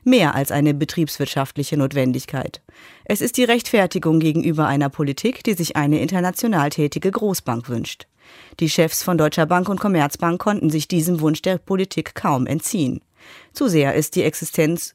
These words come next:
stark regulierter Großbanken vom Wohlwollen der Regierung abhängig, zumal wenn sie wirtschaftlich nicht in bester Verfassung sind.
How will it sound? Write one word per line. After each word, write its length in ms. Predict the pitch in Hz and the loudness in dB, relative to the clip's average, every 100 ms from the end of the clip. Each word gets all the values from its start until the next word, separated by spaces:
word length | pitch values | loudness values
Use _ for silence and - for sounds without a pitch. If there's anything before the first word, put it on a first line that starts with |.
| - | -12
stark 340 | - 165 151 | -2 -2 0
regulierter 480 | 165 160 165 165 170 | -2 0 2 2 0
Großbanken 640 | 160 170 170 160 151 165 | 0 0 0 0 0 -2
vom 200 | 233 233 | 0 0
Wohlwollen 500 | 190 151 135 139 139 | 4 2 4 2 2
der 140 | 156 160 | 2 0
Regierung 400 | 160 196 165 - | -2 -2 0 0
abhängig, 560 | 90 - 127 - - _ - - - | -2 -4 -4 -6 -14 _ -20 -20 -8
zumal 400 | - 262 156 139 | 0 4 4 2
wenn 160 | 143 143 | 0 2
sie 220 | 156 151 | 0 0
wirtschaftlich 500 | 147 - 135 151 165 | 0 -2 -4 -4 -2
nicht 240 | 185 135 | -2 -2
in 140 | 165 160 | -4 -2
bester 240 | 131 135 | -4 -4
Verfassung 500 | - 147 165 - 127 | -6 -4 -4 -4 -6
sind. 380 | - - - | -8 -12 -16